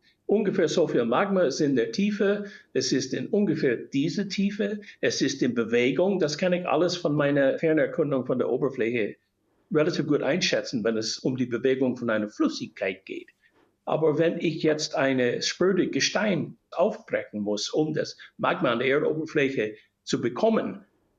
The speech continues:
ob's jetzt hier passiert oder fünfzig Meter im Norden oder ein Kilometer im Süden,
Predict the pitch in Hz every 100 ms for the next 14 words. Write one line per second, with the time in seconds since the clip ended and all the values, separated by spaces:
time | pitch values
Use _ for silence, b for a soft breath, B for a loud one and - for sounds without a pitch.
0 | _ - 202 - - - 151 147 - -
1 | 180 247 - 214 - 240 233 233 143 147
2 | 196 196 190 156 170 190 170 160 147 170
3 | 196 208 190 190 147 139 139 - 165 175
4 | 175 185 165 170 180 180 - 147 - 180
5 | 180 180